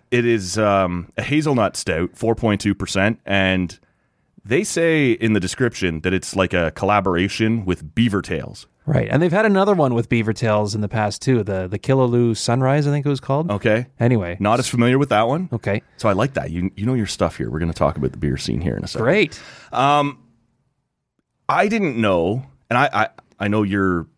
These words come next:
Speaker 1: kind of, I believe you're in the same boat. I didn't grow up in Ottawa.
Speaker 2: No.
Speaker 1: Right? I,
Speaker 2: Yeah.
Speaker 1: I came here afterwards. I'm certainly familiar with Beaver Tails, right? I understand, but I didn't, I didn't know that there was just, like, a, you could just collaborate with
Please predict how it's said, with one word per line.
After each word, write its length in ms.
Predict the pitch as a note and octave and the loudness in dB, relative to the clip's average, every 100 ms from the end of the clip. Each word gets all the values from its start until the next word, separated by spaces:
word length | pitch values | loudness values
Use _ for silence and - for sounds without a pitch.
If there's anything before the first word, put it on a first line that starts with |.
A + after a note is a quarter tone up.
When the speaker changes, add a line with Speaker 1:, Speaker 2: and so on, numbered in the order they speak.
| - | -4
Speaker 1:
kind 140 | G2+ | 0
of, 240 | F2 D#2 - _ _ _ _ - - | 0 -4 -18 _ _ _ _ -14 -10
I 80 | E2 | -6
believe 340 | D#2 G2 G2 | 0 2 2
you're 240 | E2 D2 D2 | 0 0 0
in 160 | D2+ | -2
the 60 | D#2 | -4
same 240 | G2+ F2+ | -4 -2
boat. 200 | E2+ E2 - _ - | -2 -4 -8 _ -2
I 80 | D#3+ | 0
didn't 160 | F#3 | 0
grow 260 | A#2+ A2 G2 | 0 0 2
up 260 | G2+ - - _ _ | 0 -2 -16 _ _
in 100 | F#2 | -6
Ottawa. 280 | D2+ - - - _ - | -4 -6 -12 -20 _ -6
Speaker 2:
No. 80 | G2+ | -4
Speaker 1:
Right? 140 | C#3 - - | -4 -6 -2
I, 100 | F2+ | 0
Speaker 2:
Yeah. 140 | G2+ | 0
Speaker 1:
I 120 | F2 E2+ | -4 -6
came 320 | - F#2+ F2 | -4 -2 0
here 240 | F#2 E2+ - | -2 -2 0
afterwards. 380 | E2 - E2 - - | -2 -2 -6 -6 -6
I'm 80 | E2 | -2
certainly 280 | - A2+ | 0 0
familiar 360 | F#2 F2 F#2+ A2+ | 0 2 4 4
with 120 | E2 | 2
Beaver 240 | - D2+ C2+ | -2 -6 -6
Tails, 420 | - - D#2+ - - | -6 -6 -8 -12 -6
right? 200 | - D2 | -4 -2
I 160 | - E2+ | -2 0
understand, 260 | F2 E2+ - - - | 0 -2 -8 -14 -10
but 120 | - D3 | -4 -2
I 40 | |
didn't, 280 | E3 E3 E3+ | 0 -2 -2
I 80 | A#2+ | -2
didn't 180 | C3+ D3 | 0 0
know 240 | C3+ B2 A2+ | 0 0 -2
that 180 | G#2 | -2
there 80 | A#2 | -2
was 120 | G#2 - | -2 -4
just, 220 | F#2 - | -8 -4
like, 160 | F2 | -4
a, 220 | F2 D#2 C#2+ - _ _ | -2 -4 -6 -16 _ _
you 80 | G2+ | -8
could 80 | F#2+ | -8
just 200 | - - | -8 -8
collaborate 560 | - A2 G2 F#2 E2+ E2 | -2 2 2 2 -2 0
with 320 | G#2+ G2 | 2 2